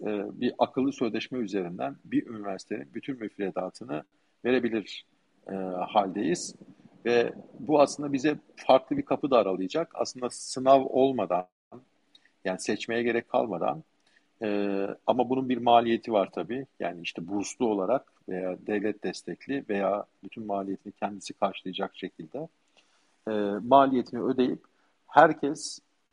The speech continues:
o sistem üzerinden o eğitimi alabilir hale gelecek. Yani bir Boğaziçi Üniversitesi'nden bahsettik. Boğaziçi Üniversitesi'nin bir fiziki şeyi var. Yani bugünkü eğitimin verilme biçimi itibariyle fiziki bir kapasitesi var.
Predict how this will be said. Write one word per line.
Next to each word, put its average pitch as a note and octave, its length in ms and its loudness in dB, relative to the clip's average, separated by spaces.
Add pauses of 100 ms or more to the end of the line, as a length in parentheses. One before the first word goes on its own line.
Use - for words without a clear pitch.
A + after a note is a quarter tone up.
(340)
o D#3+ 320 2
sistem - 520 -8
üzerinden A#2 340 -2
o C#3 180 2
eğitimi B2+ 320 -2
alabilir C#3 380 4
hale F#2 280 2
gelecek. D#2 440 -8
Yani A2+ 400 -2
bir G#2+ 140 -10
Boğaziçi A#2+ 380 4
Üniversitesi'nden G2 720 -12
bahsettik. B2 500 -6 (600)
Boğaziçi B2+ 460 4
Üniversitesi'nin A#2 640 -4
bir A2 100 -4
fiziki A2+ 720 -6 (120)
şeyi A2+ 300 -2
var. F#2+ 200 0
Yani F#2 240 -4 (160)
bugünkü G#2+ 540 -8
eğitimin G#2 420 -6
verilme G2+ 300 -4
biçimi G2 300 -10
itibariyle F#2+ 560 -6 (120)
fiziki D3+ 360 -14
bir - 60 -8
kapasitesi - 720 -10
var. - 220 -6